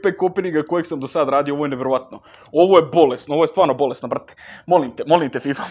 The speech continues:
<laughs> molim ti, ej. <coughs> Šta je meni?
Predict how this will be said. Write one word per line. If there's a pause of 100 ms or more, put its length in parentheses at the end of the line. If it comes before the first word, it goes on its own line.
<laughs>
molim
ti,
ej. (680)
<coughs>
Šta (140)
je
meni?